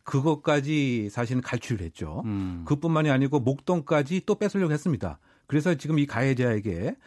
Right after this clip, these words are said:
Speaker 1: 그 지금 살-, 살인죄 이외의 소위 공갈과 공갈 미수 혐의까지 함께 그 적용을 한 것 같고요.
Speaker 2: 네.
Speaker 1: 더군다나 그렇게 열심히 일하는 근로 의혹이 있는 이 피해, 에, 십 대에게 예를 들면,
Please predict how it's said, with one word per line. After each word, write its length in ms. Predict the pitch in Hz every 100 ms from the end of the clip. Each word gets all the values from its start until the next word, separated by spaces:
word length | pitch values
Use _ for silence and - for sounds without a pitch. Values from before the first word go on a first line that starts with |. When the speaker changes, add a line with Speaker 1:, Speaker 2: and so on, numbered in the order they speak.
| - _
Speaker 1:
그 500 | - 127 123 120 117
지금 260 | 127 131 127
살-, 320 | - 180 170 _ _
살인죄 560 | - 185 180 156 165
이외의 720 | 131 160 165 113 123 151 80 - _ _ _
소위 180 | - 131
공갈과 720 | - 151 143 147 139 127 160
공갈 280 | 147 143 135
미수 260 | 135 190
혐의까지 440 | 160 165 139 135 120
함께 320 | 135 131 120
그 240 | 113 110
적용을 360 | 107 113 117 104
한 80 | 139
것 200 | 120 104
같고요. 440 | 104 - 113 110 -
Speaker 2:
네. 240 | 107 80
Speaker 1:
더군다나 300 | 131 143 151
그렇게 320 | 139 139 143
열심히 380 | 123 135 - 147
일하는 360 | 127 127 139 135
근로 440 | 143 143 139 131
의혹이 300 | 135 123 131
있는 320 | 120 143 151
이 260 | 139 170 160 -
피해, 540 | - 185 170 147 90 - - - -
에, 520 | 123 120 113 101 87 117
십 160 | 170
대에게 560 | - 139 110 101 85 208 _ -
예를 140 | 127
들면, 380 | 123 131 151 175